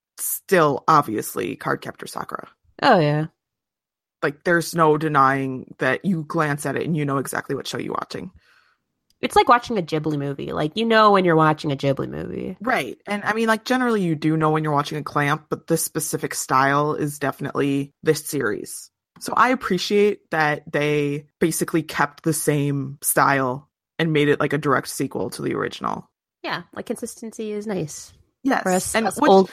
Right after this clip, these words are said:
Speaker 2: men.
Speaker 1: Clamp is good at consistency, let's be honest.
Speaker 2: Yeah, I think so. I think, I feel like just
Speaker 1: Like
Speaker 2: 'cause they have a lot of say.
Speaker 1: Well, I mean, we've, we've dis-, I think we've discussed this before. They have one writer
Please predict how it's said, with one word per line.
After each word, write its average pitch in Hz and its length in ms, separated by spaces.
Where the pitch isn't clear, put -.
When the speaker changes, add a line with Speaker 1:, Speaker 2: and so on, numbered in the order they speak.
Speaker 2:
men. 170 180
Speaker 1:
Clamp 247 340
is 214 140
good 185 220
at - 100
consistency, - 800
let's - 160
be - 140
honest. - 560
Speaker 2:
Yeah, 370 160
I 349 60
think 170 260
so. 175 260
I 233 80
think, 339 180
I 262 80
feel 349 140
like 339 180
just - 120
Speaker 1:
Like 262 120
Speaker 2:
'cause 202 60
they 220 100
have 202 120
a 175 40
lot 165 180
of 156 60
say. 160 480
Speaker 1:
Well, 208 300
I 214 60
mean, 214 320
we've, 233 180
we've 247 220
dis-, - 200
I 226 60
think - 200
we've 226 120
discussed 175 320
this 147 160
before. 151 360
They 151 100
have 190 260
one 175 240
writer 151 540